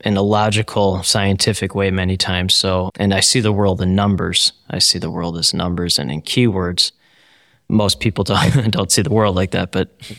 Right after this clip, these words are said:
a lot of people I actually talk to do see things in,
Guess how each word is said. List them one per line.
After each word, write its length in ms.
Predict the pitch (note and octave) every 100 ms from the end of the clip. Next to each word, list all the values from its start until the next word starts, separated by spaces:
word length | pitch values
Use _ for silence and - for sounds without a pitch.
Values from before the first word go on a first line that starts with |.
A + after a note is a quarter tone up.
| -
a 100 | G2
lot 160 | G#2 G#2+
of 80 |
people 240 | G2+ A#2 G2
I 120 | F#2+
actually 360 | F#2 F#2 - F#2
talk 260 | G2 F#2 -
to 220 | E2+ E2 _ -
do 160 | G2+
see 220 | F#2+ - E2
things 400 | - E2+ E2+ -
in, 200 | E2+